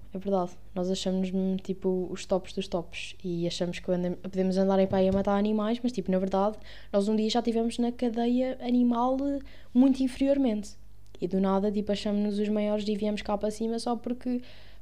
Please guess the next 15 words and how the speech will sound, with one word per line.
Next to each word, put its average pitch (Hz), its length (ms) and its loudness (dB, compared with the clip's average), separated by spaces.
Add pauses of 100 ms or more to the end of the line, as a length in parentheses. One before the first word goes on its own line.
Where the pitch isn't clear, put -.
(100)
pronto, 214 380 -2
olha, 180 260 -4 (140)
por - 100 -6
uma 185 220 0
casualidade 208 640 2
qualquer, 233 360 0
os 254 80 -2
nossos 247 260 0
cérebros 247 380 2
cresceram, 262 600 -2 (580)
ahm, 240 600 2 (320)
e 233 100 4
agora 233 180 4
conseguimos 240 440 0
pensar." 233 580 -4